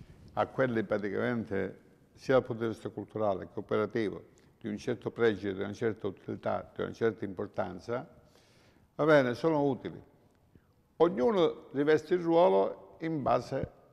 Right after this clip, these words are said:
a quello che è e quello che ha, in base alla formazione e tutto il resto. Se si è ignoranti, uno deve fare di tutto per istruirsi.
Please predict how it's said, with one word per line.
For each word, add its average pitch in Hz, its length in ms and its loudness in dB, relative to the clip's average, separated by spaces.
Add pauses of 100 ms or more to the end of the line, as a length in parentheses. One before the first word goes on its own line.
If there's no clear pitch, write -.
(200)
a 120 100 -4
quello 113 320 -2
che 120 320 -2
è - 80 -16 (320)
e 101 80 -8
quello 101 260 -6
che 87 140 -8
ha, 85 180 -10 (200)
in 107 140 -10
base 117 220 -4
alla 104 180 2
formazione 120 720 -4 (280)
e - 120 -14
tutto - 280 -18
il 80 100 -20
resto. - 200 -20 (2250)
Se 196 260 8
si 165 180 6
è - 600 6 (340)
ignoranti, 123 1080 0 (1500)
uno 196 260 10
deve 139 200 10
fare 120 300 2
di 120 60 -2
tutto 131 300 -6
per 110 160 0
istruirsi. 110 640 0